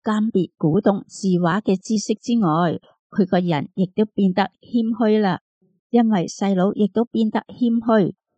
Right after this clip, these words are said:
啲客戶亦都覺得佢好老實，所以佢嘅生意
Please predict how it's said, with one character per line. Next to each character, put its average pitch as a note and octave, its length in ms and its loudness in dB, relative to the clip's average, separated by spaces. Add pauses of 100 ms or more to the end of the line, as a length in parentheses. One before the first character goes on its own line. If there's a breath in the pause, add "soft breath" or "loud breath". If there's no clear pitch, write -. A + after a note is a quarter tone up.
啲 C#4 140 0
客 A3+ 140 -4 (140)
戶 E3+ 280 0
亦 F3+ 140 -2
都 A3 160 2
覺 F#3+ 220 0
得 A3 80 0
佢 E3 300 0
好 F3 220 0
老 F3+ 220 4
實， E3 360 0 (240)
所 F3 260 0
以 G3 280 -2
佢 F3 140 -4
嘅 D3+ 120 -2
生 G3+ 400 -2
意 F3+ 220 0